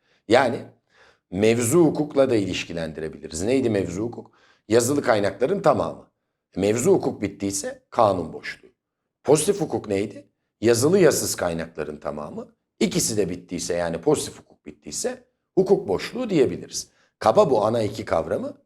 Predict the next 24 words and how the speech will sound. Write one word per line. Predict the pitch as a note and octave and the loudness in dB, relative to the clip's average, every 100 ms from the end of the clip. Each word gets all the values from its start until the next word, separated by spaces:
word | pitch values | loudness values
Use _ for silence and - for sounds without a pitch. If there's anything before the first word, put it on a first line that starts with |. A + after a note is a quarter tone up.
| - | -6
bu | E3 | -4
şekilde | E3 E2+ F2+ G#3+ | -4 -6 -6 -4
ayırabilirim. | E3+ G#2+ G#2+ F2+ - - _ _ _ - | -2 0 0 -2 -12 -20 _ _ _ 0
Ama | G#2+ - - - _ | 0 -2 -12 -20 _
benden | F2+ E2+ F#2+ F#3 | -2 0 0 0
somut | - D3+ D3+ | 0 0 2
örnek | C#3+ C3 C3 | 2 2 0
isterseniz | - - D3 A#2+ - A3+ A3 E3 | -4 -4 -2 -2 -4 -8 -4 2
biraz | C3 G2 F#2+ | 4 4 2
daha | F#3+ C#3+ | 0 2
detaya | A#2+ G#2 F2+ | 2 2 0
girmemiz | D#2 D2+ D#2 E2+ - F2 | -2 -8 -14 -14 -14 -14
lazım. | E2+ - - _ _ _ - | -14 -12 -14 _ _ _ -2
Çünkü | F3+ - - - _ _ | 0 0 -6 -16 _ _
kanun | - D#3 D#3+ D#3 | 2 4 4 4
boşluğunun | A#2 - F#2 B2 A3+ | 2 0 -2 -2 -4
türleri | - C#3 A2 E2+ - | -2 0 0 -2 -6
var. | - _ _ _ | -16 _ _ _
Kanun | - F3 C4 C4+ | 0 2 2 2
boşluğu | D3+ A#2 G#2 E3+ | 2 0 -4 -4
bir | |
kere | - G#2 A2 - _ _ _ - | -2 -2 -4 -14 _ _ _ -10
ikiye | D3+ D#3+ C#3+ | 0 4 6
ayrılıyor. | F#2 D#2 D2+ D2+ | 4 0 -10 -16